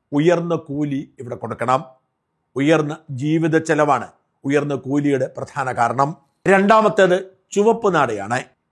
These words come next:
ഏതെങ്കിലും ഒരു നിക്ഷേപം നമ്മൾ നടത്തണമെങ്കിൽ അതിൻ്റെ ലൈസൻസ് രാജ് ഇവിടെ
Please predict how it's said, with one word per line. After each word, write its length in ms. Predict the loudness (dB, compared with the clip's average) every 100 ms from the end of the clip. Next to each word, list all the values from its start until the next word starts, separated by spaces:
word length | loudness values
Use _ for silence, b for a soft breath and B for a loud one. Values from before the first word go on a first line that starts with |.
| 4
ഏതെങ്കിലും 400 | 6 6 4 6
ഒരു 120 | 6 6 2 -6 -6
നിക്ഷേപം 480 | -4 0 2 0 -4
നമ്മൾ 180 | -4 -4 -4
നടത്തണമെങ്കിൽ 580 | -8 -8 -6 -4 -2 -4 -8 _ _ _ _ _ -2
അതിൻ്റെ 240 | 0 0 0 2
ലൈസൻസ് 560 | 2 2 -2 -6 -4 2
രാജ് 280 | 2 2 -2 -6 _ _ _ -2
ഇവിടെ 280 | 2 2